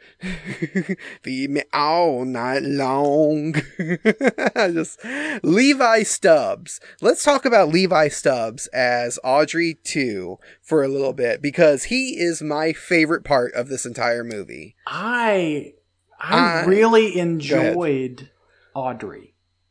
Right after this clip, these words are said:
Speaker 2: Well, I enjoyed Levi. I enjoyed
Speaker 1: Mm-hmm.
Speaker 2: Levi's, uh, uh, voice lended to, I think it fit. I really do think it just fit.
Speaker 1: Mm-hmm. Yeah.
Speaker 2: Um,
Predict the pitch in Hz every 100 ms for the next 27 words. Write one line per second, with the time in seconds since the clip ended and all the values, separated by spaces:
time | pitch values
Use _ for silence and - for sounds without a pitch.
0 | _ - 175 185 196 190 202 165 170 139
1 | 165 190 185 196 180 151 156 156 143 139
2 | - _ - 135 107 82 - _ _ _
3 | _ - 87 64 147 151 151 131 - -
4 | 151 151 143 135 - 147 113 127 156 220
5 | 185 - 143 110 - - - 180 185 214
6 | 208 147 175 165 151 160 143 131 143 -
7 | - 143 135 135 135 123 127 - - 165
8 | 165 233 214 139 135 127 127 131